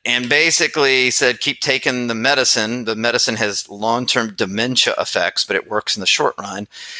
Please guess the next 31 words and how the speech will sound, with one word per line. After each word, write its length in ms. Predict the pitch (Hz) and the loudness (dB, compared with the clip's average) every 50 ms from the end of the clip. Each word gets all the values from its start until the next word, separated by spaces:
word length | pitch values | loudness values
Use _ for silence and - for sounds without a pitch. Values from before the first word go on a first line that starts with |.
| - - - - | -14 -16 -8 -2
And 280 | - 117 123 127 127 127 | 0 2 2 2 2 2
he 60 | 131 | 2
said, 240 | 127 - 143 135 127 | 2 2 2 2 2
"We'll 80 | 131 | 2
see 200 | 131 - - 135 | 2 2 2 2
you 80 | 131 131 | 2 2
in 40 | 131 | 2
six 300 | - - 147 - - - | 2 0 0 0 -2 -2
months." 360 | 147 147 143 110 - - - | -2 -2 -2 -2 -4 -2 -2
And 120 | 110 104 | -2 0
I 80 | 107 123 | 0 0
remember 580 | 127 127 120 127 135 147 147 139 135 135 131 123 | 0 0 0 0 0 0 2 2 4 4 4 2
this 180 | 117 110 - | 2 2 2
was 160 | 117 107 - | 2 2 0
three 240 | - - 113 123 143 | -2 -2 -4 -4 -2
years 220 | 151 151 156 143 151 | -2 0 0 -2 -2
ago 160 | 147 143 131 | 0 -2 0
this 200 | - 131 - - | 0 -2 -2 0
month. 260 | 135 131 - - - | 0 -2 -2 -2 -4
And 100 | 107 101 | -8 -8
I 80 | 98 101 | -8 -6
just 220 | 98 113 104 - | -2 0 0 2
said, 260 | - 107 101 101 98 - _ - | 2 2 2 0 0 -2 _ -4
"I 60 | - - | -4 -4
don't 160 | 165 170 156 | -2 0 0
know 80 | 151 | 0
if 80 | 151 - | 2 2
that 180 | - 131 - - | 0 0 0 0
works 240 | 123 139 - - | 0 0 2 2
for 120 | - - 85 | 0 0 -2
me." 320 | 73 64 58 55 55 - | -4 -4 -2 -2 -4 -6